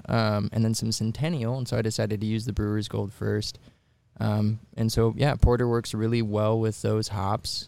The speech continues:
and I, they don't, you know, this isn't a beer where the hops are gonna shine, but I just wanted to see if they could do their job, and I feel like they did. Um, so yeah,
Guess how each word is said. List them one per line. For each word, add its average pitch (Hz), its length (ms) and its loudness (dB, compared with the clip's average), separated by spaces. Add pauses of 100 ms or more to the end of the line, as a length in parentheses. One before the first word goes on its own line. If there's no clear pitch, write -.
and 104 360 -4
I, - 120 -6 (480)
they 127 100 0
don't, 151 320 4
you 123 100 0
know, 131 120 4
this 135 140 4
isn't 139 160 4
a 127 60 4
beer 117 200 4
where 123 100 6
the 113 60 4
hops 117 260 2
are 120 40 0
gonna 113 160 -2
shine, 107 320 -4
but 110 100 0
I 110 40 0
just 107 120 -4
wanted 104 200 -4
to 95 80 -4
see 101 240 -6
if 104 100 -6
they 107 120 -2
could 98 160 -12
do 104 120 -4
their 104 120 0
job, 98 260 -2
and 107 80 -2
I 98 40 -4
feel 104 120 -10
like 107 120 -8
they - 100 -10
did. 107 380 -2 (640)
Um, 110 540 2
so - 140 2
yeah, 320 100 0